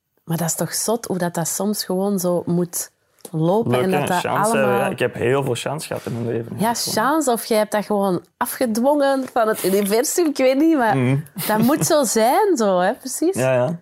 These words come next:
Speaker 1: Ik vind dat heel cool. Ik, eh, dat weet jij niet van mij, maar ik heb dus vijftien jaar viool gespeeld.
Speaker 2: Ah, echt?
Speaker 1: Ja.
Speaker 2: Dat kan.
Speaker 1: Dus, en jij kunt de viool maken.
Speaker 2: Ja.
Speaker 1: Heerlijk.
Speaker 2: Ik heb er nog drie liggen thuis.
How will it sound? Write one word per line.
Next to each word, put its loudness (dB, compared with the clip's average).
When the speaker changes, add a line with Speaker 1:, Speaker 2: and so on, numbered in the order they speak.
Speaker 1:
Ik -20
vind 2
dat 2
heel 2
cool. 2
Ik, -2
eh, 0
dat 0
weet -2
jij 2
niet 0
van 0
mij, 0
maar -2
ik -6
heb -4
dus -6
vijftien -2
jaar -2
viool -2
gespeeld. -8
Speaker 2:
Ah, -2
echt? -8
Speaker 1:
Ja. -2
Speaker 2:
Dat -6
kan. -2
Speaker 1:
Dus, 0
en 2
jij 0
kunt 0
de 0
viool 2
maken. 0
Speaker 2:
Ja. -2
Speaker 1:
Heerlijk. 0
Speaker 2:
Ik -20
heb -6
er -6
nog -6
drie -6
liggen -4
thuis. -10